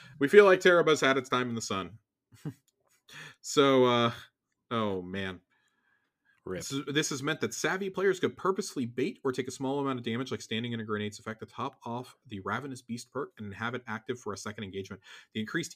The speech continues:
Speaker 1: ease of access has made Ravenous Beast an outlier in today's Crucible, and we are left with the options of reducing the potency of the perk itself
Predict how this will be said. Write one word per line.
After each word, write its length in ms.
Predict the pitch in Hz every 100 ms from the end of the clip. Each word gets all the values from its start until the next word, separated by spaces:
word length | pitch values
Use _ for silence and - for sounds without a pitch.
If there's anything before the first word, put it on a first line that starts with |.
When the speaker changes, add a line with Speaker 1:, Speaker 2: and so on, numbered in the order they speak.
| -
Speaker 1:
ease 180 | 147 156
of 80 | 135
access 360 | 147 - 143
has 100 | -
made 200 | 131 110
Ravenous 480 | 113 123 135 131 120
Beast 320 | - 127 -
an 100 | 107 107
outlier 400 | 127 131 127 120
in 80 | 120
today's 280 | 123 117 -
Crucible, 420 | 120 120 123 113
and 80 | 101
we 80 |
are 80 | 101
left 180 | 107 107
with 80 | -
the 120 | 104
options 340 | 104 - 110
of 100 | 98
reducing 380 | 95 104 120 135
the 80 | 120
potency 400 | 123 127 135 135
of 80 | 123
the 80 | -
perk 180 | 117
itself 340 | - - 131